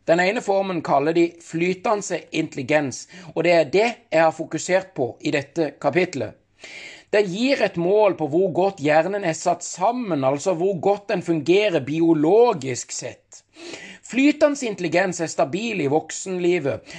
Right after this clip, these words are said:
Den andre formen for intelligens, som kalles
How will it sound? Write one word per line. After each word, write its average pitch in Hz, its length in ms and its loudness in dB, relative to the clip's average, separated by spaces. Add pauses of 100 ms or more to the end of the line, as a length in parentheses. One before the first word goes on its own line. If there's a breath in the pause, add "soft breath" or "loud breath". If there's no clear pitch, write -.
(140 loud breath)
Den 185 180 2
andre 233 480 -2
formen 196 480 0
for 190 80 -2
intelligens, 156 640 0
som 170 400 -6
kalles 175 460 2